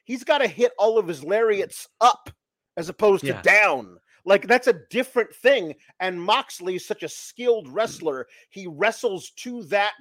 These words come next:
Speaker 1: dynamic in the match. And it's a completely different kind of match than we're used to seeing from Moxley. And that's what makes it so great.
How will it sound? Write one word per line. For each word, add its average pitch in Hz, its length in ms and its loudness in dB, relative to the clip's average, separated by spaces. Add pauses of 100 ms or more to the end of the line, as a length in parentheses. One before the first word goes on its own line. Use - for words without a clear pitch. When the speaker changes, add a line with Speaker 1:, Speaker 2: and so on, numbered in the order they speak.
(100)
Speaker 1:
dynamic 175 720 -6
in 175 160 -6
the 160 80 -6
match. 175 600 -8 (220)
And 185 140 -4
it's 180 120 -8
a 170 60 -4
completely 180 380 -10 (100)
different 202 340 -6
kind 208 320 -6
of 185 80 -4
match 185 240 -2
than 165 120 -6
we're 160 60 -6
used 160 180 -12
to 143 40 -20
seeing 165 280 -8
from 143 180 -10
Moxley. 185 560 -8 (160)
And 139 100 -10
that's 165 140 -6
what 147 80 -12
makes 143 160 -8
it - 80 -20
so 123 140 -8
great. 92 240 -16